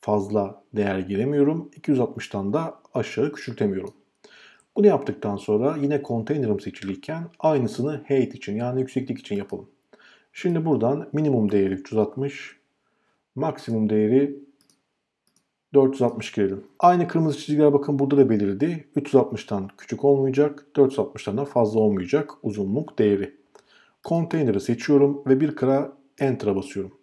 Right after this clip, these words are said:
Böylelikle container içerisindeki veya frame içerisindeki her objeyi seçmiş oldum. Ve buradan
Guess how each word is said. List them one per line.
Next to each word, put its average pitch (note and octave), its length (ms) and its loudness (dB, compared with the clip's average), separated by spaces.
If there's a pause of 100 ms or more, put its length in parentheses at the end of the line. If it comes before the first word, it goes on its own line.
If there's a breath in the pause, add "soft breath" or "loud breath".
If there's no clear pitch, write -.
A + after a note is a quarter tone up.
Böylelikle C3 640 2
container A#2 440 0
içerisindeki G#2 920 -6
veya G#2 280 0
frame C3 420 0
içerisindeki A#2 640 -6
her D3+ 200 -2
objeyi B2 320 0
seçmiş - 400 -10
oldum. F#2 220 -10 (680 loud breath)
Ve C#3+ 200 8
buradan D3 540 6